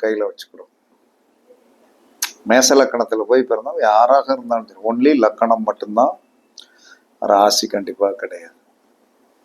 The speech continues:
அப்ப மேச லக்கணத்தில் போய் பிறந்தவர்கள் கிராம்பை கையில் வைத்து கொள்ள வேண்டும்.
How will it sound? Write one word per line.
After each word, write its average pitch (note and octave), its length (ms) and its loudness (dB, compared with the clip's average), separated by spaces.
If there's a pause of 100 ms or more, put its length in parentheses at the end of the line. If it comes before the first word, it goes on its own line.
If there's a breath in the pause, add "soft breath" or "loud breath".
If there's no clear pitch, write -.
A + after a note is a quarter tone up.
(600 loud breath)
அப்ப - 300 0
மேச D#3 480 4
லக்கணத்தில் B2+ 580 -2
போய் B2 240 2
பிறந்தவர்கள் G#2 600 -4 (140)
கிராம்பை C3+ 540 4 (160)
கையில் A#2 420 0
வைத்து G#2 320 -12
கொள்ள G2 360 -6
வேண்டும். F#2+ 300 -8